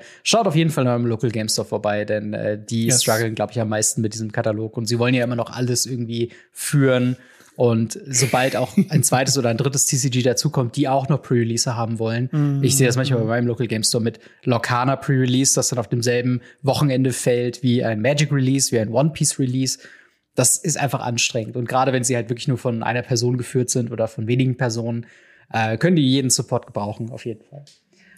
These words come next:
Speaker 2: Yes.
Speaker 1: Ähm, aber was haltet ihr von dem Thema Magic, äh, Overload? Äh, wie haltet ihr euch über Wasser bei der ganzen Produktflut?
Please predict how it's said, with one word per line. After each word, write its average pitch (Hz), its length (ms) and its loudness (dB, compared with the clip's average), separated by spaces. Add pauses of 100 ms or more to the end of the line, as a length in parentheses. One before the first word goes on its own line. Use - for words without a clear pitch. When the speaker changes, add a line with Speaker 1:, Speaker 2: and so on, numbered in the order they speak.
(140)
Speaker 2:
Yes. 135 200 -6
Speaker 1:
Ähm, 117 420 2
aber 196 160 2
was 214 140 2
haltet 202 240 -2
ihr 214 100 2
von 170 160 0
dem 151 140 2
Thema 151 320 0
Magic, 135 640 2
äh, 127 400 0
Overload? 120 640 2
Äh, 123 240 -4
wie 139 240 2
haltet 143 300 -4
ihr 147 80 4
euch 139 160 0
über 131 160 0
Wasser 135 200 0
bei 120 100 -2
der 123 100 -2
ganzen 123 340 -2
Produktflut? 165 800 0